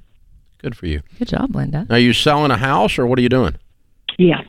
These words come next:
Speaker 1: Well, how much you getting out of the house?
Speaker 3: Not much.
Speaker 1: Okay.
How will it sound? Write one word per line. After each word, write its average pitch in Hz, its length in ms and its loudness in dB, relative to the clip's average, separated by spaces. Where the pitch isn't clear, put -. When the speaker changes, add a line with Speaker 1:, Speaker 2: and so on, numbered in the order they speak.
Speaker 1:
Well, 117 160 0
how 127 60 2
much 139 220 2
you 135 60 -4
getting 123 180 -2
out 110 160 2
of - 0 -
the 104 120 0
house? 127 280 -6
Speaker 3:
Not 170 180 2
much. 143 440 -4
Speaker 1:
Okay. 95 300 -6